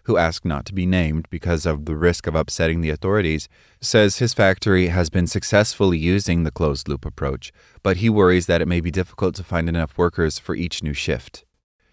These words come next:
Fiona Yu, a partner at the Chinese investment firm Northern Light Venture Capital, who also lives in Shanghai, says the lockdown has been challenging but manageable.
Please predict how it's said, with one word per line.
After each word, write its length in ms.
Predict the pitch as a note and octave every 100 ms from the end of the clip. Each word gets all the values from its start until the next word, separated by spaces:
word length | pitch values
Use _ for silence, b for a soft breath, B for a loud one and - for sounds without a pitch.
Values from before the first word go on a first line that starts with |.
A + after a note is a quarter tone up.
| _ _ -
Fiona 320 | B2 C#3 D#3
Yu, 460 | A2+ C3 A#2 D2+ -
a 60 | -
partner 380 | A2 A2 G#2+
at 120 | F#2+ -
the 80 |
Chinese 400 | - F#2+ G2 F2+
investment 540 | F2+ E2+ E2 - E2 -
firm 280 | E2+ E2 E2+
Northern 340 | F2 F2 E2
Light 240 | D#2 C#2+
Venture 300 | E2 D2+ E2
Capital, 560 | - E2 D2+ E2 C#2+ C#2 b b -
who 120 | A2+
also 380 | F2+ B2+ - D#3
lives 260 | C3 A2
in 100 | A2
Shanghai, 560 | F#2+ G2 E2+ E2 D2 C#2+
says 400 | C#2 E2+ D#2 D2+
the 140 | E2+
lockdown 520 | F2 F#2+ A2+ G2 F2 E2+
has 260 | E2 E2
been 180 | E2 D#2
challenging 640 | - D2+ E2+ D#2 C#2 C#2 C#2
but 180 | C2+
manageable. 680 | D2 C#2 C2+ C2 B1+ A#1 -